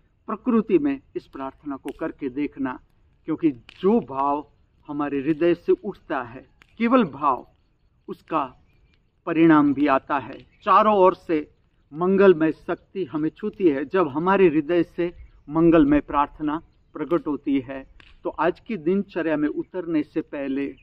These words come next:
चलो हम मंगल शक्ति को प्राप्त करें सर्व दिशाओं से, दसों दिशाओं से, उत्तर, दक्षिण, पूर्व, पश्चिम, मुख्य दिशा,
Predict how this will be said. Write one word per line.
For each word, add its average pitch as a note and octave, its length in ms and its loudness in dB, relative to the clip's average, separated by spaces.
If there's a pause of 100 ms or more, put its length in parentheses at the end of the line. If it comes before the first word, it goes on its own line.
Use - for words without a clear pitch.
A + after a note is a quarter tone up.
(240)
चलो D#3 240 2
हम D3+ 260 -6 (460)
मंगल G#3 380 2 (140)
शक्ति F3+ 300 -8
को D#3+ 180 -10
प्राप्त D3+ 500 -8
करें D#3 240 -4
सर्व A3+ 380 2
दिशाओं D#3 480 -2
से, C3+ 240 -12 (280)
दसों F#3+ 420 -2
दिशाओं D3 420 -2
से, C#3+ 240 -6 (340)
उत्तर, E3 500 -6
दक्षिण, D3 500 -8 (120)
पूर्व, D3 280 -8
पश्चिम, C#3+ 460 -10
मुख्य C#3 320 -10
दिशा, C#3+ 500 -8